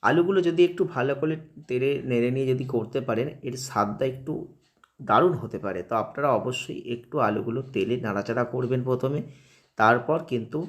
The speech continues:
আপনারা অবশ্যই মশলাটা দিয়ে কষবেন। কিন্তু এখানে একটু তেলে ভালো করে আলুগুলোকে প্রথমে নাড়াচাড়া করে নিচ্ছি আমি, দেখতেই পাচ্ছেন। আপনারা অবশ্যই কমেন্ট করবেন, বেশি বেশি করে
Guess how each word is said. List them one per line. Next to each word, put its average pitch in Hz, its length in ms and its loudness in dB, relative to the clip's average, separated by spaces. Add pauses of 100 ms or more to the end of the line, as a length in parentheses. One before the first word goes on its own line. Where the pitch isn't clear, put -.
(320)
আপনারা 127 520 -6
অবশ্যই 120 440 -2
মশলাটা 101 460 0
দিয়ে 104 220 -4
কষবেন। 120 460 -2
কিন্তু 117 280 -6
এখানে 113 220 -2 (260)
একটু 117 240 -6
তেলে 117 280 2
ভালো 110 260 -2
করে 123 140 0
আলুগুলোকে 110 340 0
প্রথমে 117 280 0
নাড়াচাড়া 110 440 -2
করে 117 200 0
নিচ্ছি 120 360 -2
আমি, 117 140 -4
দেখতেই 117 320 -4
পাচ্ছেন। 120 380 -2 (1400)
আপনারা 127 400 2
অবশ্যই 123 380 0
কমেন্ট 131 420 -4
করবেন, 139 340 2 (540)
বেশি 127 200 0
বেশি 135 220 -2
করে 143 260 2